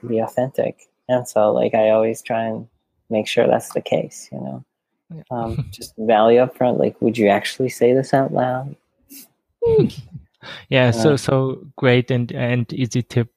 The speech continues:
Speaker 2: that everybody can, can follow. Uh, yeah, thanks for the interview, Dimitri, and, uh, please tell me, tell us, how can people find out more about you and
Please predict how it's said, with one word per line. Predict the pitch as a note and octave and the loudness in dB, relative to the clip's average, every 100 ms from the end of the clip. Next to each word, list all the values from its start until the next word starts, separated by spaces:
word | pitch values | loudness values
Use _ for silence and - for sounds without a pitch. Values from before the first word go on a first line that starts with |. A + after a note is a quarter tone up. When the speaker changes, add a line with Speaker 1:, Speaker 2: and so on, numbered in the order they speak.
| - - | -10 -4
Speaker 2:
that | A2+ | -2
everybody | - A2+ A#2+ A#2 A#2 A#2 | -2 -2 -2 0 -2 -2
can, | - A#2+ A2+ A2+ | -4 -6 -4 -6
can | - A#2+ | -8 -10
follow. | - A#2+ A#2+ B2+ - - - - - - _ _ _ | -8 -8 -8 -8 -14 -20 -20 -20 -20 -20 _ _ _
Uh, | - B2+ C#3 | -2 0 0
yeah, | D3+ C#3+ | 2 2
thanks | - E3 D#3+ | 4 0 0
for | - D3 | 0 0
the | C3+ | 2
interview, | D3 D3+ D3+ B2+ A#2+ C3+ B2+ | 0 0 0 0 -2 -4 -4
Dimitri, | C3 C3 B2+ - C#3 C3+ | -4 -6 -6 -2 0 2
and, | B2 B2 B2 | 0 -2 -2
uh, | C3 B2 | 0 0
please | - C#3+ C3+ | 0 -2 0
tell | - C3+ | 0 0
me, | C3+ C3+ C#3 | 0 -2 -4
tell | - C3+ | -2 0
us, | C3 C3 - - | 2 0 -4 -10
how | - - C#3 | -2 2 2
can | - C3+ | 2 -2
people | C3 C3+ C3+ | -2 -2 -2
find | B2+ C3+ B2+ | -2 0 0
out | B2+ B2+ | 0 0
more | C3+ C3+ | 2 2
about | A#2+ B2+ A#2 - | 2 2 0 0
you | C3 C3 | 0 2
and | A#2+ A#2+ | 0 -4